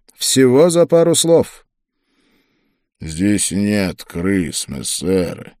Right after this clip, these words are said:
негромко ответили с дальнего стола. «Шли бы вы своей дорогой и не мешали добрым людям проводить вечер. Попытайте счастье в другом месте». «Мы не сумасшедшие»,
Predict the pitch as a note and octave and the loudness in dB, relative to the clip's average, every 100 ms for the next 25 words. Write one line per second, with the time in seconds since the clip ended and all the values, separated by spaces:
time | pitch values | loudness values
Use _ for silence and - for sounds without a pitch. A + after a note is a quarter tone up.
0 | - D#2 D#2+ D#2+ C#2+ - D2+ E2+ F#2 E2 | -14 -10 -10 -10 -12 -14 -12 -8 -8 -8
1 | D#2+ D2+ D#2 D2 C#2+ C#2 - C#2 C2 - | -12 -12 -12 -12 -14 -14 -14 -14 -16 -18
2 | _ _ _ - - A#2+ E3+ C3+ G2 G2 | _ _ _ -12 -4 0 2 2 0 0
3 | F#2+ - F#2+ A2+ G#2+ F2 D2+ F#2 G2+ F2+ | -2 -2 0 2 2 0 -4 -4 -2 -4
4 | D#2 - - C#2+ F#2+ C3 D3+ D#3+ D#3+ E3+ | -8 -14 -14 -6 -2 -2 -2 -2 -2 0
5 | F3 E3 A2 A2 D3 B2 A2+ A2 B2+ C3+ | 2 2 2 2 2 2 2 4 4 2
6 | A2 F#2+ F2 F#2+ G2+ G2+ A#2 F#2+ E2 F#2+ | 0 -4 -4 -2 0 0 0 -2 -2 0
7 | G2 F2+ D2+ - _ _ _ _ F2+ - | 0 -2 -8 -16 _ _ _ _ -4 0
8 | C3+ A#2+ F3 F3 F#3 D3+ E3+ D3+ A#2 - | 0 2 2 2 0 0 2 2 2 0
9 | A2+ A#2 C3+ C#3 A#2+ F2+ D2+ E2 C#2+ - | 0 2 0 0 0 -2 -4 -8 -10 -14
10 | - - _ _ _ _ _ _ _ _ | -16 -20 _ _ _ _ _ _ _ _
11 | _ _ _ - E2+ F2+ - D#3+ D3+ - | _ _ _ -10 -4 -4 -4 -4 -4 -2
12 | B2+ G2 E2 - - F2 F2+ - - - | -2 -2 -2 -6 -6 -6 -8 -14 -14 -14
13 | C2+ B1+ - | -14 -14 -18